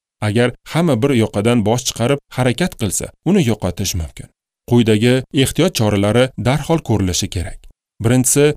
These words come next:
chivinlardan o'zingizni saqlang. Ikkinchisi, sanitariya va epidemiologiya xodimlari kelganda ular bilan hamkorlik qiling. Chivinlar yo'q joyda yoki pashshaxonada uxlang. Bola belanchagining ustini chivin kirolmaydigan to'ri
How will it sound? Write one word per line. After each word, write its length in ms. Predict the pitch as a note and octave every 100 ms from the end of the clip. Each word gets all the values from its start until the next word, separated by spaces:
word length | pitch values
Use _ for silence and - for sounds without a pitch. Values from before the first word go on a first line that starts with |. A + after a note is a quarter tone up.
| -
chivinlardan 680 | - E3+ G3 C#3 A#2 D3+
o'zingizni 560 | - B2 G#2+ F#2+ F#2 G2
saqlang. 380 | - F2+ - - _ _ -
Ikkinchisi, 480 | - B2+ B2 C#3 C3
sanitariya 720 | - C3+ C3+ C#3+ B2 D#3+ B2
va 120 | F#2+ A2+ A#2+
epidemiologiya 880 | C#3 C#3 C3+ C#3 C3+ B2 D3 D#3+ D#3
xodimlari 560 | C3+ C3 B2+ A#2 C3
kelganda 440 | B2 A#2+ A2+ B2 B2+
ular 280 | A2+ B2+
bilan 180 | A#2+ C#3 -
hamkorlik 600 | - C#3+ C#3+ C3 C3 D#3
qiling. 240 | A2 D#2 C2+ _ _ -
Chivinlar 380 | - D3 D3+ E3
yo'q 260 | A#2+ F#3 C3
joyda 340 | A2 G#2+ A2+ F#2+
yoki 400 | F#2 G2+ - B2 -
pashshaxonada 680 | D3 D3 D3+ B2+ A2+ F#2+
uxlang. 380 | - - F#2 C#2 - _ _ _ -
Bola 300 | G#2 A2 B2+ A#2+
belanchagining 720 | - B2+ C3+ B2 B2 A#2 C#3 -
ustini 360 | A#2 - C3 D3 -
chivin 320 | - B2+ G3+
kirolmaydigan 680 | G3 E3+ D3 C#3+ B2+ A#2 D3+
to'ri 320 | D3 C3+ F#2+